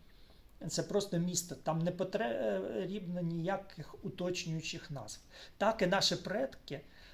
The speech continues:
називали, е, нашу, е, державу просто країна. Для них вона була центром всесвіту. От бачите, це, е, столиця нашої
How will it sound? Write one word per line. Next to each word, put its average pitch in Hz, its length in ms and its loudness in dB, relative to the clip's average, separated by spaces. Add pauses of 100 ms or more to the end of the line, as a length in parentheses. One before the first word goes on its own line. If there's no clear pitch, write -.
(120)
називали, 165 800 4
е, 151 400 2
нашу, 160 540 0
е, 156 480 -10
державу 151 640 -2 (200)
просто 165 340 -2
країна. 131 560 -2 (800)
Для 143 220 4
них 175 240 4
вона 147 220 4
була 135 280 2
центром 135 460 0
всесвіту. - 540 -4 (360)
От 135 120 -2
бачите, 160 560 2 (540)
це, - 240 0
е, 196 400 2
столиця 175 680 0 (140)
нашої 147 580 -2